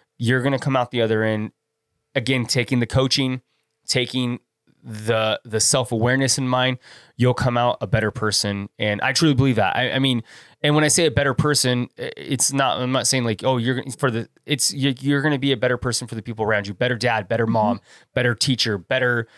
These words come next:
Speaker 1: um, nurse, better, um, you know, s-, neighbor, better whatever you are, right? Y-, you're gonna be a better person to the people around you. And that's,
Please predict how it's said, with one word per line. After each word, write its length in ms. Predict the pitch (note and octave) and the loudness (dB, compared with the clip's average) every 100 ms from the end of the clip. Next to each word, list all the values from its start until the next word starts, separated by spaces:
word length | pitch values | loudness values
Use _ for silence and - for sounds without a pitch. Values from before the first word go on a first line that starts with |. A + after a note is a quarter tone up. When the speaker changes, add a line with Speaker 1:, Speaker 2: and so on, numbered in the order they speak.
| - _ - | -20 _ -2
Speaker 1:
um, 400 | A#2+ A2+ B2 C3 | 0 2 2 2
nurse, 360 | C3 A#2 - | 2 2 -2
better, 680 | B2 A2 B2+ B2+ B2 A#2+ A#2+ B2+ | -2 -2 0 2 2 2 0 0
um, 500 | B2 A2+ A2 G#2+ - _ - | 2 2 0 -2 -6 _ -4
you 220 | A#2+ B2 | 0 2
know, 220 | A#2+ A2+ | 2 0
s-, 220 | G#2 - C#3+ | 0 0 2
neighbor, 500 | B2+ C3+ A#2 G#2 F#2+ | 2 2 2 2 0
better 340 | B2+ D3 D#3 | 0 2 2
whatever 380 | C#3+ C#3+ C#3+ C3 | 2 2 2 2
you 240 | B2 B2 | 4 4
are, 180 | C#3 A2+ | 4 4
right? 300 | A2 C3 D3 - - - | 2 0 -2 -8 -20 -6
Y-, 160 | B2+ C3 | -4 -2
you're 260 | C3+ C3+ C#3+ | 2 2 2
gonna 120 | D3 | 2
be 100 | C#3+ | 2
a 40 | |
better 200 | C3 C#3 | 2 0
person 300 | B2+ C#3+ - | 0 -2 -2
to 60 | B2+ | -6
the 80 | B2 | -8
people 260 | C3+ C3+ | -6 0
around 280 | B2+ B2+ A2+ | 2 2 0
you. 80 | G#2+ | -2
And 80 | G#2 | 0
that's, 300 | B2+ - | -2 -2